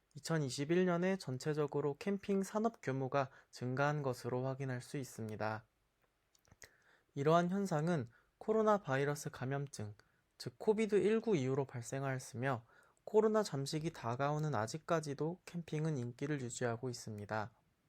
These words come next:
캠핑 산업 규모가 증가함에 따라 자연스럽게 캠핑 이용자 수도 증가하게 되었는데요. 기존부터 캠핑을 이용하고 경험으로 인해서 본인만의 캠핑장이 어디가 있는지 아는 사람들에 비해서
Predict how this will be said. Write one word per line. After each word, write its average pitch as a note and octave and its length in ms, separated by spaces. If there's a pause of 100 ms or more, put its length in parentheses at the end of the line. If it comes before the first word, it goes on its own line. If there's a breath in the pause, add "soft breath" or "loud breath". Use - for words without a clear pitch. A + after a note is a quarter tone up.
(1300)
캠핑 G#3+ 320
산업 A3+ 380
규모가 D3 380
증가함에 D3+ 560
따라 A#2+ 500 (280 soft breath)
자연스럽게 C3+ 640
캠핑 G3 440
이용자 C3 360
수도 C#3+ 280
증가하게 B2 540
되었는데요. A#2 840 (640 soft breath)
기존부터 F#3 640
캠핑을 F#3+ 500
이용하고 B2+ 720 (380 soft breath)
경험으로 C3 560
인해서 A#2 480 (220 loud breath)
본인만의 F3+ 540
캠핑장이 A3 600
어디가 E3 420
있는지 E3+ 540
아는 C3+ 280
사람들에 C#3+ 520
비해서 A2 640